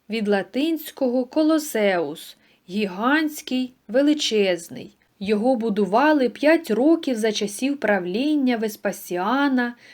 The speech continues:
та його сина Тита. Навіть нині він вражає своїми розмірами.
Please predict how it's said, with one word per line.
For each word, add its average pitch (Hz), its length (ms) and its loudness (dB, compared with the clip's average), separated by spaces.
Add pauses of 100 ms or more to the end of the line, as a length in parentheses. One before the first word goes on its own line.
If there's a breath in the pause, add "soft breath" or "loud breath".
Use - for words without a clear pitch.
(140 loud breath)
та 233 100 2
його 254 300 2
сина 269 680 -2
Тита. 190 680 -2 (360 soft breath)
Навіть 349 400 2
нині 214 500 0
він 208 200 0
вражає 202 600 0
своїми 269 580 0
розмірами. 175 840 -4